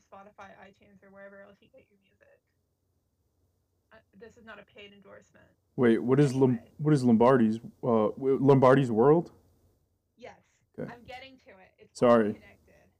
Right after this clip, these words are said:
Speaker 1: I've got my pin board. I've got my string. I've got my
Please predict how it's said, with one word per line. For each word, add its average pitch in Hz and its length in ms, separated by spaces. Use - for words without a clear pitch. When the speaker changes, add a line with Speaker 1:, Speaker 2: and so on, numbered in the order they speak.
Speaker 1:
I've - 240
got 226 160
my 240 100
pin 233 180
board. 226 340
I've 208 140
got 190 180
my 104 240
string. 202 460
I've 214 120
got 202 160
my 226 100